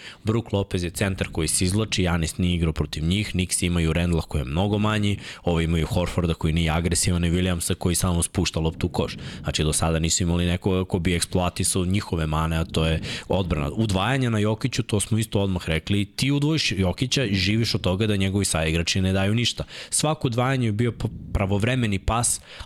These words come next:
da li izlazi na trojku, da li neko proigravanje pod koš i svaki put se skoro ispostavilo za Miami da je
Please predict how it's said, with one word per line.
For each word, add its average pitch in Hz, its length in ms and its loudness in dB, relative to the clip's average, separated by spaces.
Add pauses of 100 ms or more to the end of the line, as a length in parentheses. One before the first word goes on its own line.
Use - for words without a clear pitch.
da 107 180 2
li 95 220 0 (600)
izlazi 107 380 2
na 90 120 2
trojku, 110 440 0
da 98 140 0
li 95 120 0
neko 95 240 0
proigravanje 92 640 0
pod - 240 -2
koš - 340 0
i 95 120 0
svaki 123 500 0
put 113 220 -2
se 98 80 -4
skoro 104 260 2
ispostavilo 95 600 0
za 90 120 0
Miami 90 380 2
da 85 140 0
je 85 180 2